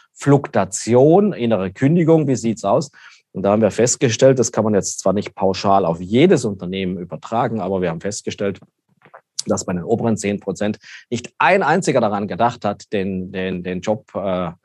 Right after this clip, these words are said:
hinzuschmeißen. Und bei den unteren zehn Prozent sind's, äh, über die Hälfte. Also es zeigt nochmal auf, was ich vorhin gesagt habe, dass die Führungskraft den stärksten Einfluss auf Performance hat. Das Ganze, äh, natürlich auch in Richtung Kundenzufriedenheit.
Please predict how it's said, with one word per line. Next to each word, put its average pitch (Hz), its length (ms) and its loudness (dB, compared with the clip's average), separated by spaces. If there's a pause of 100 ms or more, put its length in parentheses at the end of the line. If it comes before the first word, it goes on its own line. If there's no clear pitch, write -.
(380)
hinzuschmeißen. 127 840 2 (340)
Und 113 260 0
bei 113 100 4
den 110 160 0
unteren 160 400 2
zehn 113 260 -2
Prozent 120 460 0
sind's, - 460 -4
äh, 95 80 -4
über 113 200 -4
die 95 140 -4
Hälfte. - 400 -12
Also 110 160 -2
es 120 160 -4
zeigt 180 380 2
nochmal 123 400 0
auf, 143 220 0
was 131 120 -2
ich 117 120 -6
vorhin 113 180 -2
gesagt 104 380 -6
habe, 110 100 -4
dass 98 180 -2
die - 120 -18
Führungskraft 139 640 -2
den 87 100 -8
stärksten 131 580 -6
Einfluss 110 560 -6 (400)
auf 104 240 0
Performance 98 560 -2
hat. - 100 -10
Das 110 140 -2
Ganze, 160 500 4 (120)
äh, 123 240 0
natürlich 120 380 2
auch 117 160 4
in 110 80 0
Richtung 104 380 -4
Kundenzufriedenheit. 143 920 2